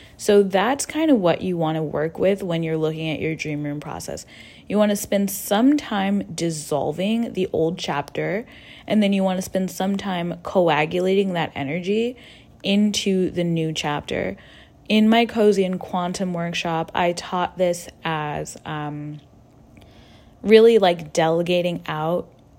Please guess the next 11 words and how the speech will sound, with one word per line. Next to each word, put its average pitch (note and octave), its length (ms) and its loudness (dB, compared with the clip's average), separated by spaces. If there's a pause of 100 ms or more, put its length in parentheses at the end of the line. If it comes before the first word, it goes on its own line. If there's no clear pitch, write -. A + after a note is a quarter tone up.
(120)
the F3+ 260 -2
energy F3+ 580 0
that E3 320 0
you E3+ 300 -2
have D#3+ 240 -6
harnessed. E3 760 -8 (480)
But F#3+ 160 6
really A#3+ 360 8
the A3+ 100 6
goal F3+ 460 2
is D#3+ 440 -2